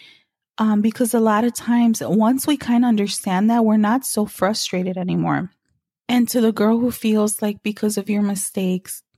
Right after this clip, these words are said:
like, you're like, "You don't know what you, what I've done. There's no way that I could ever use my story to help other people."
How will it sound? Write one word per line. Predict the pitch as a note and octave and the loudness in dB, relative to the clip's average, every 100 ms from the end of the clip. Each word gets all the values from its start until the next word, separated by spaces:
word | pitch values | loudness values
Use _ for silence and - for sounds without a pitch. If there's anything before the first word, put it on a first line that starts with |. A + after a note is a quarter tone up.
| _ _ - _ - | _ _ -20 _ -6
like, | G#3 A3+ | -2 0
you're | A#3 | 2
like, | A3 | 2
"You | G#3+ A3 | 2 4
don't | B3+ | 4
know | A3+ | 4
what | G3 F#3+ | 2 0
you, | G#3 - | -2 -4
what | - G3 | -4 -2
I've | G3 F#3+ | -2 -4
done. | F3 F3 G3 F#3+ _ _ _ - | -2 -2 -2 -6 _ _ _ -2
There's | A3 G#3+ | 0 2
no | A3+ A3+ | 2 4
way | A3 A3+ | 4 4
that | G#3 | 2
I | F#3+ G#3+ | 0 0
could | - - | -2 -2
ever | - A3+ A3 A#3 | 0 0 2 2
use | G#3+ G#3+ G#3 | 4 2 0
my | G3 G3+ | -4 -4
story | G3+ G#3 G3+ F#3 | -6 -4 0 0
to | F3+ | 0
help | F#3+ F#3+ F#3 | 0 -2 -2
other | F#3 F#3+ | -4 -4
people." | - G3 - C#3 | -4 -6 -4 -8